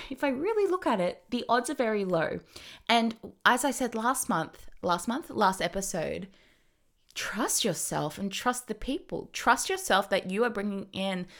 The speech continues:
the caliber of client that will honor your payment structure. Trust your clients that are coming in that they want to fucking pay you. They have the availability to pay for you.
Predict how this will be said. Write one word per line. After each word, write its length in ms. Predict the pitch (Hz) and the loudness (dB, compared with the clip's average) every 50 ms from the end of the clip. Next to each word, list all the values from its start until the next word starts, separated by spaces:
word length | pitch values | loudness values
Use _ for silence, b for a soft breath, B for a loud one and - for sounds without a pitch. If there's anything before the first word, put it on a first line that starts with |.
| B B B - | B B B -10
the 60 | 202 | -10
caliber 480 | - - - - 196 220 220 233 226 | -2 4 6 6 6 6 4 2 2
of 180 | 202 180 - - | 2 0 0 -4
client 580 | - - - 185 180 190 214 202 175 - - - | -12 -10 -4 -2 0 0 0 -2 -4 -4 -4 -6
that 200 | 185 180 - 175 | -6 -6 -4 -4
will 300 | 185 190 190 196 - _ - | -4 -4 -4 -4 -6 _ 0
honor 500 | - 185 185 185 180 165 170 175 175 160 b b b b b b b - | 2 2 2 2 0 -2 -2 -4 -6 -10 b b b b b b b -2
your 140 | - 175 160 | 0 0 0
payment 440 | - - 185 165 185 190 - - | 2 0 0 0 0 0 -4 -6
structure. 440 | - - - - - - - - - - - _ _ B B B B B B B B B B B - | -8 -6 -6 -8 -8 -8 -12 -14 -14 -14 -18 _ _ B B B B B B B B B B B -8
Trust 600 | - - - 247 247 294 - - - - - - - | -6 2 6 6 6 6 6 2 -6 -8 -10 -8 -2
your 120 | - 214 214 | 0 0 0
clients 480 | 214 - - 214 208 254 226 196 - | 0 0 2 4 4 4 2 0 -2
that 120 | - 202 185 | -2 0 0
are 60 | - | -2
coming 420 | - - - 196 185 190 190 - - | -4 -6 -6 -6 -4 -4 -6 -6 -2
in 400 | - 285 285 247 180 175 185 190 - - - - - - - - - | 0 0 2 2 0 -2 -4 -6 -10 -14 -20 -20 -20 -20 -10 -4 0
that 260 | 196 - - - - | 0 0 0 2 4
they 380 | 202 208 226 226 226 - - - - - _ - _ _ - | 4 4 4 4 0 -2 -6 -10 -18 -20 _ -20 _ _ -4
want 320 | 170 165 175 185 180 - - | -2 0 0 0 0 -2 -6
to 100 | - 196 | -8 -4
fucking 340 | - 180 170 - - - - | -2 -2 -4 -4 -6 -14 -12
pay 280 | - - 180 202 247 | -6 -2 0 0 2
you. 320 | 226 - 50 - - 196 196 B B B B B B | 0 -2 -4 -6 -8 -8 -10 B B B B B B
They 100 | - 185 | 0 0
have 300 | 190 - - 208 202 - | 2 4 4 2 2 2
the 180 | - 190 180 185 | -2 -4 -2 -2
availability 760 | 175 170 - 175 170 165 160 - 220 262 302 277 214 180 156 | 0 2 4 4 4 4 2 2 0 2 2 2 0 0 -2
to 80 | 151 | -4
pay 340 | - - - 180 147 147 156 | -6 -4 -4 -2 -2 -2 -2
for 160 | 156 - - | -4 -6 -8
you. 320 | 165 170 165 175 190 214 | -6 -4 -4 -4 -6 -6